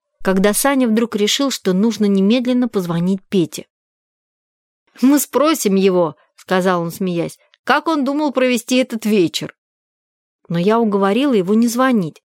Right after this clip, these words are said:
потому что телефон был в передней, и мы разбудили бы всё семейство фотографа-художника Беренштейна. Семейство очень милое, и это свинство будить его ни свет ни заря. У мечети,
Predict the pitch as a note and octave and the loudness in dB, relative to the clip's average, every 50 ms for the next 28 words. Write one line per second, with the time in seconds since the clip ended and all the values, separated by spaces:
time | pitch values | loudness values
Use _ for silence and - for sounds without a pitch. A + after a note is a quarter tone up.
0 | _ _ - - - G#3 A3+ A3+ A3 - A#3 G#3 - - G#3+ A#3 A#3 - C#4+ C#4+ | _ _ -14 -4 -2 0 0 0 -2 -2 -4 -6 -4 -2 -2 -2 -2 -2 0 0
1 | C4 A3+ F#3 F3+ E3 - - - A3+ A#3 G#3+ A3 G#3+ F#3+ E3 D#3+ D#3 D3+ D#3 _ | 0 2 0 0 -4 -4 -4 -2 0 0 2 2 0 0 -2 -4 -6 -8 -10 _
2 | _ _ _ _ - A#3 B3 C4+ D4 D4+ C#4 C4+ A#3 A3+ A3+ B3+ A#3 B3 B3+ A#3+ | _ _ _ _ -2 0 2 4 4 2 2 0 -2 -2 -2 0 2 2 2 2
3 | B3+ G#3+ A3+ A3 G#3+ - - - D4+ E4+ - - - D4 C#4 B3+ A#3 A3 G3+ F3+ | 2 0 0 -2 -2 -4 -4 -2 -2 -2 -2 0 -2 2 2 4 4 4 2 2
4 | D#3 - _ - - F#3 - G#3 G3+ F#3+ - A#3+ B3+ B3+ A#3+ A#3+ - - G#3+ - | 0 -4 _ -12 -12 -6 -2 -2 -2 0 2 0 0 2 0 -2 -2 -2 -4 -2
5 | - G3+ F3 F#3+ A#3 A#3+ G#3+ G#3+ B3 - G3+ F#3 E3+ F3+ F3+ F#3+ G3 F#3 - - | 0 -2 0 2 0 2 2 0 -2 0 -2 0 0 2 0 0 0 -2 -4 -6
6 | - - F3+ E3 D3 D3+ D3 D3 C#3+ - _ _ _ _ _ _ _ _ _ _ | -4 -2 -4 -4 -4 -6 -10 -10 -10 -12 _ _ _ _ _ _ _ _ _ _
7 | - - - A#3 B3+ C#4+ D4 C#4 - C4+ D4+ E4+ F4 E4+ - E4 E4 E4 D#4 C4+ | -10 -2 0 2 2 2 0 -2 -2 0 2 2 2 2 0 0 2 2 4 4
8 | A#3 G#3 F3 D3+ D3+ D3+ D3+ E3 - _ _ _ _ - - G#3+ G#3+ A3 A3 C#4+ | 4 2 2 0 -4 -6 -6 -8 -14 _ _ _ _ -2 2 2 2 4 2 -2
9 | D4+ - - C4+ C4 B3 G#3 - - - A3+ A3+ G#3+ C4 B3+ A3+ A#3+ F3+ - G#3 | -4 -2 -2 0 0 0 0 -2 -4 -2 0 0 2 2 2 2 0 0 0 -2
10 | G3+ F#3+ G3 G3 A3 A3+ - - G3+ F#3 F3 - F3+ F3+ F3+ F3+ G#3+ G#3+ G3+ F3+ | 0 0 2 0 0 -2 -2 0 -2 -2 0 -2 -4 -4 0 0 0 2 2 0
11 | D#3+ - - _ _ _ _ _ _ _ _ _ _ _ _ _ _ _ _ _ | -2 -4 -8 _ _ _ _ _ _ _ _ _ _ _ _ _ _ _ _ _
12 | _ _ - A#3 F#3 F#3+ G3+ G#3+ G#3 - D4+ D#4 D4 - - D#3 - _ | _ _ -10 -4 0 0 0 0 0 0 0 0 0 -2 -4 -8 -8 _